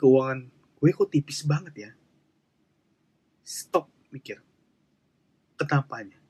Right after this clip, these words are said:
stop mikir kenapanya, langsung cari sumbernya. Ya, ketika keuangan kita tipis, Tuhan sedang menegur. Bukan berarti dia jahat.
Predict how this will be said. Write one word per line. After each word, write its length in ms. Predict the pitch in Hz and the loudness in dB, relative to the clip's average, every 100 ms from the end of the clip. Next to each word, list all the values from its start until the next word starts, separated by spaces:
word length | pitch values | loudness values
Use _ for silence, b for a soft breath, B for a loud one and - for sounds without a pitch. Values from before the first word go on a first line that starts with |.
| _ | _
stop 320 | - - 185 - - | -20 -4 -4 -4 -12
mikir 320 | 147 - 147 | -6 -6 -6
kenapanya, 560 | 135 127 117 110 104 - _ _ _ _ _ _ | -8 -12 -12 -16 -16 -20 _ _ _ _ _ _
langsung 720 | 143 165 170 - - 285 196 147 _ _ _ _ | -8 -6 -8 -10 8 10 10 4 _ _ _ _
cari 400 | - 143 131 131 - _ _ | -2 0 0 -4 -10 _ _
sumbernya. 1040 | - - 208 170 156 143 123 - 107 101 - _ _ _ _ _ _ _ _ _ _ _ _ _ _ _ | -12 6 6 6 6 6 4 -2 -18 -20 -20 _ _ _ _ _ _ _ _ _ _ _ _ _ _ _
Ya, 160 | 131 127 | -2 0
ketika 480 | 139 240 233 240 | 2 2 4 2
keuangan 400 | - 160 139 131 | 2 4 4 2
kita 240 | 123 127 - | -2 -4 -4
tipis, 560 | - 190 120 - - - _ _ _ _ _ _ _ _ _ _ _ _ _ _ - | -12 -6 -4 -6 -10 -18 _ _ _ _ _ _ _ _ _ _ _ _ _ _ 4
Tuhan 480 | 175 143 123 127 - | 4 4 -2 -4 -14
sedang 400 | - 151 151 147 | -4 2 4 4
menegur. 560 | 151 185 175 156 107 - _ _ _ _ _ _ _ _ _ _ _ | 2 2 0 -2 -8 -10 _ _ _ _ _ _ _ _ _ _ _
Bukan 240 | 135 156 | 4 6
berarti 320 | 143 143 143 170 | 6 6 2 2
dia 240 | 147 139 | 2 2
jahat. 240 | 127 107 | -2 -6